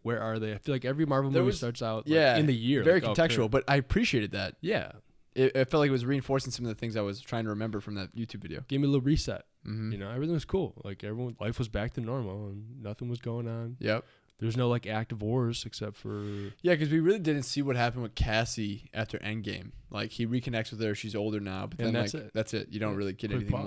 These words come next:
Speaker 2: more. Turns out she's a fucking wicked scientist.
Speaker 1: Wicked scientist. How, she said how many years? Ten years total on her own?
Speaker 2: I think so. Something like that.
Speaker 1: You imagine having the smartest grandpa in the world that just has a farm of ants in his basement. And
Speaker 2: Well,
Speaker 1: he's a,
Speaker 2: that's kinda what
Speaker 1: happen to
Speaker 2: I'm
Speaker 1: be a
Speaker 2: confused
Speaker 1: millionaire?
Speaker 2: about is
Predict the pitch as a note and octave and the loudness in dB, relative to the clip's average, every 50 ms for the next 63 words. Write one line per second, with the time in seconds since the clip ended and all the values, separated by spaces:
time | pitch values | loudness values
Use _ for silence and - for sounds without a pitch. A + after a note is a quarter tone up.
0 | G2+ F#2 G2 B2 - _ _ _ _ _ - - C3 B2 C3+ C#3 - - A2 G#2 | -6 -8 -8 -10 -12 _ _ _ _ _ -4 -2 2 4 4 4 2 0 -6 -6
1 | G2+ - G#2+ G#2+ - G2+ G2 G2+ G#2+ B2 - - A#2 - - A2+ B2 D#3+ C#3 - | -6 -6 -6 -6 -6 -8 -6 -2 -2 -2 -2 -2 -8 -6 -4 -4 -4 -4 -6 -8
2 | - - C#3+ - - _ G#2 A2+ E3 F3+ - - - - G#2 F#2 F#2 F#2 - - | -8 -10 -10 -12 -16 _ -2 0 0 2 0 -2 -2 -2 -4 -6 -6 -8 -8 -10
3 | B2 C#3 - - - B2+ C3 C#3 - E3+ E3 D#3 D#3 C3 C3 D3 E3 E3 F3 G3+ | -10 -10 -12 -8 -6 -6 -4 -2 -2 -2 -2 -2 -2 -2 0 0 0 0 0 -2
4 | G3+ - - C3+ C3 C#3 C#3+ D3+ - - C#3 C#3 D#3 F3 F#3 - - - A#2 A2+ | -4 -2 -2 0 0 2 0 -2 -2 -4 -6 -6 -6 -6 -10 -10 -8 -4 -2 -2
5 | A2 A2+ B2+ C#3+ F3+ - _ _ _ _ _ _ _ _ _ _ _ _ _ _ | 0 0 -2 -2 -4 -8 _ _ _ _ _ _ _ _ _ _ _ _ _ _
6 | _ - _ _ _ _ - _ _ - - - A2+ A2 C#3+ G3 - - G#2 F#2+ | _ -20 _ _ _ _ -20 _ _ -16 -8 -6 -4 -2 -2 -4 -2 -4 -4 -4
7 | - - - D3+ D#3+ C#3 - - - C3+ - - _ _ _ _ _ _ _ _ | -4 -4 -6 -6 -6 -8 -8 -8 -10 -10 -10 -14 _ _ _ _ _ _ _ _
8 | _ _ B2 A#2 B2 B2 B2+ B2 A2+ A#2 A#2+ A#2 A2+ G#2 G2 - - G#2+ G#2 G#2+ | _ _ -4 0 0 0 0 0 0 0 0 0 0 -2 -4 -4 -4 -2 -2 -2
9 | A2+ A2+ - - G#2+ G#2 G#2+ - A#2+ G#2+ G2 F#2+ F#2+ G2+ A2+ A#2 A2 F#2+ - G2 | -2 -4 -4 -4 -4 -2 -2 -2 -2 -2 -4 -4 -6 -6 -6 -6 -6 -8 -6 -6
10 | F#2+ G2+ G2+ G2 G2 F2 - - G2 G2 G#2 G#2 G2 G2 F#2+ F2+ G#2 A#2+ - - | -6 -8 -6 -6 -8 -10 -8 -8 -6 -4 -4 -4 -4 -4 -6 -6 -6 -6 -6 -6
11 | G2+ F#2+ F2+ F#2 F#2+ F2+ F#2+ - - A#2+ B2+ D3 D#3+ A2 G#2+ D3+ D#3 D3+ E3 G#3 | -6 -6 -6 -6 -6 -6 -6 -6 -8 -10 -10 -8 -6 0 4 4 6 8 8 6
12 | G#3+ - - C4+ A3 D#3 B2 B2 D3+ - A#2 A2+ G#2+ G#2+ G#2 G#2+ G#2+ A2 A#2 A2+ | 6 4 0 2 2 4 4 4 4 4 4 2 0 0 0 -2 -2 -2 0 0
13 | A2 G#2+ G#2+ G#2 G2+ - | 0 0 0 -4 -8 -10